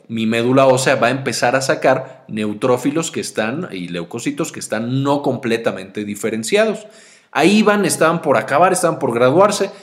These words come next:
pero necesitamos que salgan ya para combatir a nuestros enemigos. Y entonces, en vez de verse como la sonrisita que vimos antes, separado por lóbulos,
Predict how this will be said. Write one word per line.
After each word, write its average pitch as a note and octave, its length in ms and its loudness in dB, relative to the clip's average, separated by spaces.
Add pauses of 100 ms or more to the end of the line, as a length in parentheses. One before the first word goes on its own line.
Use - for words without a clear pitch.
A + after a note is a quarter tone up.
(200)
pero C#3 240 4
necesitamos C3+ 720 0
que - 80 -8
salgan C3+ 480 0
ya F3+ 220 2
para G#2+ 200 2
combatir F#2 460 -8
a G2 60 -8
nuestros F2 460 -16
enemigos. - 680 -20 (720)
Y G3 80 6
entonces, F#3 420 4
en A#2 160 0
vez C3 180 4
de C#3 80 4
verse C#3+ 360 4
como F#2 260 -6
la F2 100 -4
sonrisita F#2+ 640 -6
que F2+ 120 -10
vimos G#2 320 -4
antes, D3 480 -2 (160)
separado G#2 720 -2
por C3 180 0
lóbulos, F3 520 2